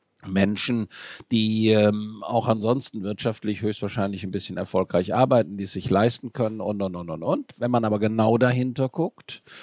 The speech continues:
und wenn wir uns in den nächsten drei Tagen hier in Mannheim bei der Equitana Open Air die, ähm, Menschen, die pferdebegeisterten Menschen anschauen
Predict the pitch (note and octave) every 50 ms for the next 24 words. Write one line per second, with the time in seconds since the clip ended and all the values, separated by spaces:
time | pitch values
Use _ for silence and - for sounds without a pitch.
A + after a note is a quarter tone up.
0 | - - - - - A#2+ A#2 A2+ A#2 A2+ A#2 A2+ A2+ A2+ A2+ A2+ G#2 A2+ G#2+ G#2
1 | G#2 G#2 G#2 G#2+ G2+ - - - A2 F2+ - F#2 F#2 F#2+ - - - G2+ F#2+ F#2+
2 | F2 F#2 G2 F#2+ G2+ G2+ G#2 G#2+ A2+ A#2+ B2+ C#3 C#3 C3+ A#2+ F#2+ G#2 G2+ G2 G2
3 | G2 G2+ G#2 G#2+ G#2+ A2+ A2+ A2+ A#2+ B2+ B2+ B2 A#2 G#2 A2 G2+ G2 G2 - G#2
4 | G2 - - G2+ G2+ G#2 G#2 G2 G2 G#2 G#2 G2 _ - G#2 G#2+ A2 A2+ A#2 B2
5 | B2+ C3+ B2+ _ - - - - - - - - - - A2 G#2+ G#2 G2 G2+ G2
6 | G2 G2 F#2+ F#2+ F#2 F#2 F2+ F2 F2 F2 F2 F2+ G2 G2 G2+ G#2+ A#2 B2+ B2+ B2+
7 | - - C#3+ C3 A2 G2+ G2 F2+ - - - C#3 C#3 D3 D3 C#3 B2+ A2+ A2+ F#2+
8 | A2 G#2 G#2 G#2 G2+ - A2 F#2+ _ - G#2 G2 G2 G2 G2 F#2+ - - F#2 E2+
9 | F#2+ G2 G#2 A2+ A#2 - A#2+ A#2 A#2+ B2 C#3 D3 F#3